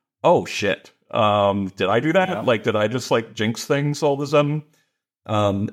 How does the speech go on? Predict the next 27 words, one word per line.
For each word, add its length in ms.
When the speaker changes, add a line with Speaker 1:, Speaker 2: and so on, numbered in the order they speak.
Speaker 1:
the, 160
you 300
know, 80
the, 140
the 160
struggle 340
in 80
Europe 260
between, 300
like, 320
Putinism, 880
Orbanism, 960
and, 460
um, 580
you 100
know, 120
the, 180
like, 140
the, 160
these, 280
these, 280
these 240
really 220
totalitarian 760
movements 480
is 380
terrifying. 640